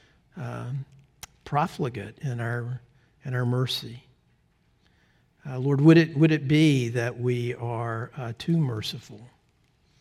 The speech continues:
Would you, uh, uh, move us more and more in that direction? And Lord, I pray today for, uh, those of us who are afraid of mercy,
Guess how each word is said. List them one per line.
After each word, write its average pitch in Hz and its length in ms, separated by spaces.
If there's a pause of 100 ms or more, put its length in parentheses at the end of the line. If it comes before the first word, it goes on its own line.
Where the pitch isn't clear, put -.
(400)
Would 123 200
you, 123 600
uh, 120 380 (600)
uh, 123 80
move 135 440
us 104 480
more 135 420
and 113 160
more 107 420 (540)
in 120 160
that 113 220
direction? 117 640 (1200)
And 156 80
Lord, 170 140
I 165 60
pray 180 280
today 135 460
for, 123 580
uh, 120 320
those 135 460
of 131 80
us 120 180
who 135 180
are 123 160
afraid 143 520
of 135 120
mercy, 143 600